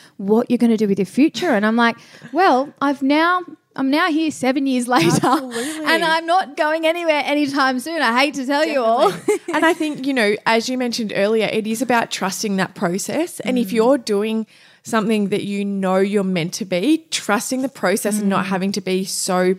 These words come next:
Speaker 2: planned
Speaker 1: Love it.
Speaker 2: becomes easier, you know? And I, I sometimes think the less control we try to have,
Speaker 1: Mm.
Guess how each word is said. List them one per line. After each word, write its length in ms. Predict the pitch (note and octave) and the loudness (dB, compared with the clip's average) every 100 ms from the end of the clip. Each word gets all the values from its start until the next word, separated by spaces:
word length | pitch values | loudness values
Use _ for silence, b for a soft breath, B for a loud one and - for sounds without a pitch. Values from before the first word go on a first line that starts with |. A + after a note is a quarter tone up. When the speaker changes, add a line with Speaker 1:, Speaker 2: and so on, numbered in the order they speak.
| - | -4
Speaker 2:
planned 680 | - F3 D#3+ F3+ E4 A#4 - | -6 -2 -2 0 0 -2 -4
Speaker 1:
Love 300 | G#3 F#3+ F#3 | -2 0 0
it. 180 | F#3 - - G#3+ B3+ | 0 -4 -8 -6 -2
Speaker 2:
becomes 540 | B3 - A3 G#3+ G3+ - | -2 -2 -2 0 -2 -2
easier, 560 | F3 F3 - C3 F2+ - | -2 -2 -2 -2 -4 -6
you 120 | G3+ | -6
know? 120 | G3+ | -2
And 220 | D#4+ - C#4+ | -2 0 0
I, 180 | D4 D#4 C#4+ | 0 -2 -4
I 80 | |
sometimes 640 | D4+ - D#4 F#4 G4 G4 - | -2 -2 -4 -2 0 0 0
think 260 | C#4 C4 B B B B - | 0 0 B B B B -8
the 80 | A3+ | 0
less 300 | A3+ C#4 - | 0 0 -4
control 840 | D#4+ D#4+ - G#3+ F3 F#3 D4 D#4+ | -6 -6 -6 0 2 2 0 0
we 120 | G#3+ G3 | -2 -2
try 400 | - F#3 F3 F#3 | -2 -2 -2 -2
to 160 | F#3+ | -6
have, 420 | F3+ F3+ G3+ E4 A#3 | -6 -4 2 2 2
Speaker 1:
Mm. 760 | G#3 G#3 G#3 G#3 G3 G3 F#3+ | 0 -2 -2 -2 -4 -6 -10